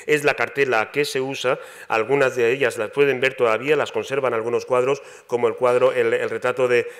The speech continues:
de Isabel de Braganza, que tienen ustedes en la sala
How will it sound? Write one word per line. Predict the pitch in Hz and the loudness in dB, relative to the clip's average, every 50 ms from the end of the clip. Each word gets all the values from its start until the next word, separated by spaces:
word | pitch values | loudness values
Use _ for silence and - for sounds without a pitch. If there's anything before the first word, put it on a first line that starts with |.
| - - - | -20 -16 -8
de | 117 120 120 120 | -2 0 0 0
Isabel | 113 - 117 113 120 120 | 0 -2 -2 -2 -2 0
de | 120 117 | 0 0
Braganza, | 113 113 107 117 139 139 135 151 143 | 0 0 0 0 0 0 0 -4 -4
que | 127 117 | -4 -4
tienen | 110 117 117 117 | -6 -4 -6 -6
ustedes | 113 - 123 120 117 110 - | -6 -2 -2 -2 -2 -2 -4
en | 113 110 | -4 -6
la | 110 107 | -6 -6
sala | - 117 113 117 113 110 107 | -4 -4 -2 -2 -2 -2 -4